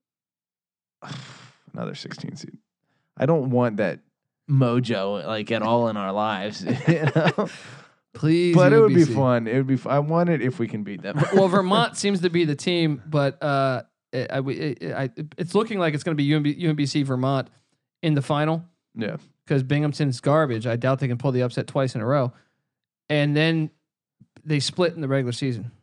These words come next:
Speaker 2: So
Speaker 1: U M B C definitely has a, a, a decent shot.
Speaker 2: Well, Ver-, yeah,
Speaker 1: Vermont's
Speaker 2: Vermont's the
Speaker 1: better.
Speaker 2: one seed, but
Speaker 1: Vermont's a much
Speaker 2: yeah,
Speaker 1: better team.
Speaker 2: we'll see.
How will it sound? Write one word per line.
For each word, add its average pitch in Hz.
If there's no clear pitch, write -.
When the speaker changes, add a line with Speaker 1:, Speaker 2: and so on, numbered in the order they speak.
Speaker 2:
So 127
Speaker 1:
U 131
M 127
B 107
C 104
definitely 90
has 92
a, -
a, 98
a -
decent -
shot. -
Speaker 2:
Well, 143
Ver-, 139
yeah, 165
Speaker 1:
Vermont's 165
Speaker 2:
Vermont's 233
the 220
Speaker 1:
better. 175
Speaker 2:
one 196
seed, 107
but 135
Speaker 1:
Vermont's 156
a 131
much 117
Speaker 2:
yeah, 113
Speaker 1:
better 78
team. -
Speaker 2:
we'll 196
see. 202